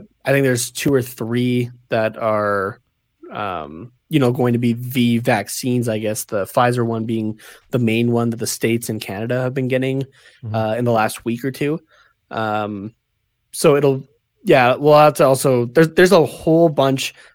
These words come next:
Speaker 1: of things that contribute to all of this and how this season is going to play out. There's too,
Speaker 2: Mm-hmm.
Speaker 1: there's, there's too many variables. Like, it would be a massive list, honestly, uh, to see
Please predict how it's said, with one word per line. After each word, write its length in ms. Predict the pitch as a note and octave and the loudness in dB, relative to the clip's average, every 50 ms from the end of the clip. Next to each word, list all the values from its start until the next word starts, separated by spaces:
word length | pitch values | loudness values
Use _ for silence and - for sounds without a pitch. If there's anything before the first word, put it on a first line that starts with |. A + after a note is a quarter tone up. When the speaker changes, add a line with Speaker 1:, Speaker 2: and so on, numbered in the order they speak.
| _ - | _ -2
Speaker 1:
of 140 | C3+ B2 | -2 -2
things 340 | A#2+ - - B2+ B2 B2 A#2 | 0 0 0 2 2 2 0
that 120 | B2+ A#2+ A#2+ | 0 -2 -2
contribute 520 | - A#2+ A#2 - - A#2 A2 A#2+ A#2 A#2 - | -2 -4 -4 -4 -4 -4 -4 -4 -6 -6 -4
to 140 | - B2 G#2 | -2 0 0
all 200 | G2 G#2+ G#2 A#2 | 0 0 -2 -2
of 80 | A#2+ | -2
this 180 | B2+ B2 B2 - | -4 -4 -4 -4
and 100 | C#3 A#2 | -4 -2
how 160 | A#2 B2 A2+ | 0 0 0
this 200 | A2 A2+ A2 - | 0 -2 -4 -6
season 260 | - B2+ A#2 A2+ A#2+ | -4 -4 -4 -2 -2
is 140 | A#2 A2 A2+ | -2 -4 -4
going 220 | - A#2 A2 G#2+ | -4 -6 -4 -4
to 60 | G#2 G#2+ | -6 -8
play 360 | - - - A2+ G#2+ G#2 G#2 | -8 -6 -6 -4 -2 -2 -2
out. 160 | G2 G2 F#2+ | -2 -2 -2
There's 360 | - A#2+ A#2 - - - - | -2 -2 -2 -4 -6 -8 -8
too, 200 | - B2 C3+ C3 | -4 0 0 0
Speaker 2:
Mm-hmm. 80 | C#3+ G2+ | 2 2
Speaker 1:
there's, 240 | D3+ C#3 C#3+ C3 - _ _ | 2 2 2 0 -4 _ _
there's 160 | D#3 D3 C3+ | -2 -2 0
too 140 | - - F3+ | 2 4 6
many 160 | F3+ E3+ D#3 | 6 6 6
variables. 600 | C#3 A#2+ A#2 A#2+ B2 C3+ C#3 D3 D3 D#3 D3+ - _ - - - - _ _ _ _ | 4 4 4 4 4 4 4 4 2 2 0 -4 _ -20 -20 -20 -20 _ _ _ _
Like, 200 | - D#3 C#3 C3 C3 - _ _ _ _ _ _ _ - | 0 0 0 0 0 -6 _ _ _ _ _ _ _ 0
it 60 | E3+ | 2
would 140 | D#3 D3+ D3+ | 4 4 4
be 200 | C#3+ D3+ D3+ C#3 | 4 4 4 4
a 180 | C#3+ C#3 C3+ C3 | 4 4 4 2
massive 1200 | B2+ B2 A#2+ B2 A#2+ B2+ B2 A#2+ B2+ B2 - - C3+ B2 A#2+ A#2+ A2+ A2 A2 A#2 A#2 - - _ _ _ | 2 0 0 2 2 2 2 2 2 0 0 -2 0 0 2 2 0 -2 -4 -8 -12 -16 -18 _ _ _
list, 360 | - D#3 D3 D3 C#3 C3 - - | -8 0 2 4 4 4 2 2
honestly, 520 | B2+ A2+ A#2 A2+ - - A#2 G#2+ G#2+ G#2+ - - - - _ _ _ - | 0 0 0 -4 -4 -2 -2 -2 -2 -4 -8 -16 -20 -20 _ _ _ -4
uh, 280 | A#2 A2+ A2 G#2+ G#2 | -2 0 0 0 -2
to 160 | G#2 - - | -4 -6 -6
see 380 | C3 - - - B2 A#2+ A#2 A2 | -6 -2 -2 0 0 0 -2 -2